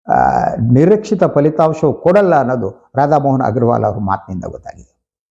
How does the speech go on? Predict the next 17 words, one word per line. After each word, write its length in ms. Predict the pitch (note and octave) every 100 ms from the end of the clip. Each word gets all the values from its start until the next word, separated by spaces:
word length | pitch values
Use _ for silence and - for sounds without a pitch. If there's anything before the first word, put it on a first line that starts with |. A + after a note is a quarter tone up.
| _
ಇದು 260 | C3+ C3 -
ಇವತ್ತಿನ 400 | G#2 - - - - - _ _ _ _ _
ಸ್ಟೇಟ್ 400 | - - F#3+ -
ಪಾಲಿಟಿಕ್ಸ್. 440 | F#2+ F2 G#2+ - _ _ _ _ _ _ _ _ _ - - - -
You 180 | A2 -
see, 160 | A2
ನನ್ನ 180 | G#2 G#2+ - -
ವಾಹಿನಿಯನ್ನು 400 | G2+ G#2 G#2 G2+
ಲೈಕ್ 260 | G#2+ -
ಮಾಡಿ, 480 | F#2 F#2 - - -
ಸಬ್ಸ್ಕ್ರೈಬ್ 360 | G#2 - G2 F#2+
ಮಾಡಿ, 200 | - -
ಬೆಲ್ 200 | A#2 A#2
ಐಕಾನ್ 280 | G#2 - -
ಪ್ರೆಸ್ 240 | G#2 -
ಮಾಡೋದಕ್ಕೆ 280 | F#2 E2+ -
ಮರಿಬೇಡಿ. 420 | E2 - - _